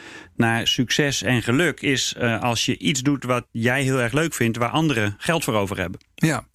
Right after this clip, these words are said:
Speaker 2: "Wat
Speaker 1: dat kan
Speaker 2: heb ik te bieden?" Hele goede vraag om mee te starten.
Speaker 1: Ja,
Speaker 2: Ja,
Speaker 1: dat kan
Speaker 2: mooi.
Speaker 1: je op allerlei manieren onderzoeken. En dat is een veel betere vraag dan, "Wat wil ik?" Hè, want dat vragen mensen zich ook, eh, snel af.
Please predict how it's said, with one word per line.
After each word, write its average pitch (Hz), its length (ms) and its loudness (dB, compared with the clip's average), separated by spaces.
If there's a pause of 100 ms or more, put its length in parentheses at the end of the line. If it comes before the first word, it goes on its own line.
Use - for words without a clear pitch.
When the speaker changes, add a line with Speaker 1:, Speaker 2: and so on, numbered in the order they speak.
Speaker 2:
"Wat 120 120 2
Speaker 1:
dat 202 100 4
kan 202 100 2
Speaker 2:
heb 262 80 2
ik 220 100 -2
te 226 100 0
bieden?" 196 300 2
Hele 190 240 2
goede 175 260 0
vraag 156 300 0
om 160 60 0
mee 151 100 2
te 139 100 -2
starten. 107 340 -2
Speaker 1:
Ja, 143 120 4
Speaker 2:
Ja, 165 60 0
Speaker 1:
dat 113 100 0
kan 123 100 0
Speaker 2:
mooi. 180 120 2
Speaker 1:
je 120 60 0
op 131 60 0
allerlei 131 240 0
manieren 120 320 2
onderzoeken. 110 540 0 (600)
En 123 100 -2
dat 131 100 2
is 120 60 -2
een 139 80 0
veel 151 160 0
betere 143 320 0
vraag 131 260 0
dan, 120 180 0
"Wat 117 180 0
wil 135 220 2
ik?" 123 200 0
Hè, 113 160 0
want 120 120 -2
dat 113 120 -2
vragen 113 300 0
mensen 110 260 2
zich 98 120 -2
ook, 113 220 0
eh, 101 260 2
snel 107 380 0
af. 120 320 -4